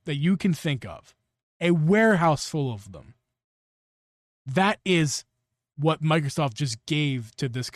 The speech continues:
to Activision Blizzard. A w-, like, a giant warehouse. No specific number here, 'cause it's not relevant.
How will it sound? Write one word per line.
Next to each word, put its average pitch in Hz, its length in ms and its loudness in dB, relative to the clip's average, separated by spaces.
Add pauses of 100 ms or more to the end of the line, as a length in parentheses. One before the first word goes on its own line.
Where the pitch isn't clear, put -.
(140)
to 135 100 -10
Activision 123 540 -8
Blizzard. 92 320 -14 (840)
A 170 60 0
w-, 190 280 2
like, 185 160 0
a 175 80 0
giant 180 540 2
warehouse. 135 480 -4
No 247 160 2
specific 185 420 -4
number 139 260 2
here, 95 260 -10 (280)
'cause 208 140 0
it's 196 140 -2
not 165 180 0
relevant. 135 380 0